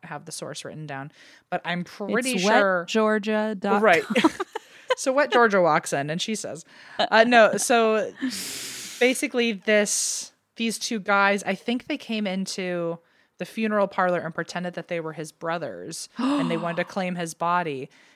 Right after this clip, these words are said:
Speaker 1: And so when they took his body, they ended up actually being, like, directors of a carnival or a sideshow.
Speaker 2: I knew it. They stole it.
Speaker 1: They stole the body. And then, f-, I don't know if that was the origin to how this happens, but Elmer, for sixty-five years,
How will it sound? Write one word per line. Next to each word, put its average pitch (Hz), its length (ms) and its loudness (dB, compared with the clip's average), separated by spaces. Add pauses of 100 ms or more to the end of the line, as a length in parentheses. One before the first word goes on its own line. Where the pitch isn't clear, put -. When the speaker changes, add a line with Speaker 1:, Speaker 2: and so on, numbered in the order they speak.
(140)
Speaker 1:
And 190 140 -4
so 196 160 0
when 180 160 -4
they 160 140 -4
took - 260 -8
his 185 200 -6
body, 175 380 -2
they 175 140 -8
ended 175 280 -10
up 190 100 -6
actually 170 580 -8
being, 160 260 -12
like, 156 320 -10
directors 165 560 -10
of 156 220 -12
a 151 60 -14
carnival 175 840 -10
or 135 80 -12
a 143 80 -12
sideshow. 160 460 -8
Speaker 2:
I 196 80 -2
knew 190 340 0
it. 190 120 -2
They 196 120 -2
stole 185 500 -2
it. 175 240 -4 (320)
Speaker 1:
They 190 100 -4
stole 196 360 -2
the 185 80 -6
body. 170 580 -2
And 175 260 -4
then, 190 260 -2
f-, - 200 -14 (240)
I 208 80 2
don't 226 120 4
know 226 100 6
if 214 100 -2
that 185 180 -2
was 180 220 -2
the 190 160 -6
origin 202 720 -2
to - 160 -8
how 208 140 0
this 196 200 -8
happens, 208 360 -4
but - 240 -8
Elmer, 220 420 -2 (300)
for 185 480 -2 (220)
sixty-five 202 1300 -2
years, 175 840 -2